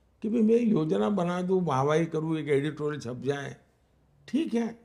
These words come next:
म-, मेरा गुजारा हो जाएगा। लेकिन आम आदमी, मेरी पूरी कार्यशैली ये लास्ट माइल डिलीवरी की है, परफॉर्मेंस की है,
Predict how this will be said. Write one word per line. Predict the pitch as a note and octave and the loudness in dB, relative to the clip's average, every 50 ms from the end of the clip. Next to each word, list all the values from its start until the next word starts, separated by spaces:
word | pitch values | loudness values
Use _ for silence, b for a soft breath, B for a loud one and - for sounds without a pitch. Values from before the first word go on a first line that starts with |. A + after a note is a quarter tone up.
| _ - | _ -20
म-, | - - - - - - | -16 -14 -14 -14 -12 -10
मेरा | - D3 C#3+ - | -10 -8 -8 -8
गुजारा | D#3 - - C#3 D#3+ - - | -6 -6 -4 -4 -4 -4 -6
हो | F#3+ D#3+ E3+ A3+ | -6 -4 -4 -4
जाएगा। | A#3+ A3+ - - B2 - - - - - _ _ _ _ _ _ _ _ _ _ _ _ _ _ _ _ - | -4 -4 -6 -6 -10 -12 -14 -16 -20 -20 _ _ _ _ _ _ _ _ _ _ _ _ _ _ _ _ -6
लेकिन | A#2+ A#2+ B2+ D3 D#3 D3+ - G3 G3+ A3 A3 G#3+ - - _ _ _ _ - | -2 2 2 2 2 2 4 4 4 4 4 0 -6 -14 _ _ _ _ -4
आम | C3 C#3+ E3 E3+ | -4 -2 0 0
आदमी, | E3 D#3 D3+ D#3 D#3+ F3+ G3 F#3+ - - _ _ - - | 0 -2 -2 -2 -2 -4 -4 -4 -8 -14 _ _ -6 -2
मेरी | B2 C3 D#3+ F#3 G#3+ A#3 | 0 2 2 4 2 2
पूरी | A3+ - - - F#3 G#3+ B3+ C4+ | 0 -2 -4 -2 0 2 2 0
कार्यशैली | - - - - D#3+ D3 D#3+ E3+ - - - C#3 A#2+ G#2+ - F2 E2 D#2 _ _ _ _ _ _ _ _ _ _ _ _ _ _ _ _ _ _ _ _ _ _ _ - | 0 -2 -4 -4 -2 -2 -2 -2 -2 -4 -4 -6 -6 -6 -10 -14 -18 -18 _ _ _ _ _ _ _ _ _ _ _ _ _ _ _ _ _ _ _ _ _ _ _ -6
ये | B2 B2+ D3 D3+ | -2 0 2 2
लास्ट | B2 A2+ A2+ A2+ B2 A#2+ - - | 4 2 0 -2 -4 -6 -4 -2
माइल | B2+ B2 A2+ | -2 -2 -2
डिलीवरी | A2+ A2 G2+ G#2 A2 G#2 G#2+ B2+ B2+ | -2 -2 0 0 0 0 0 -2 -4
की | B2+ - C#3 | -4 -6 -8
है, | B2 A#2+ - | -8 -8 -12
परफॉर्मेंस | - - B2 A2+ G#2+ - - A#2+ A#2 A#2+ A2+ A2 - - | -10 -8 -8 -8 -8 -6 -6 -4 -4 -2 -4 -6 -6 -10
की | - - B2+ | -14 -16 -16
है, | - - - - D3 | -16 -18 -20 -20 -20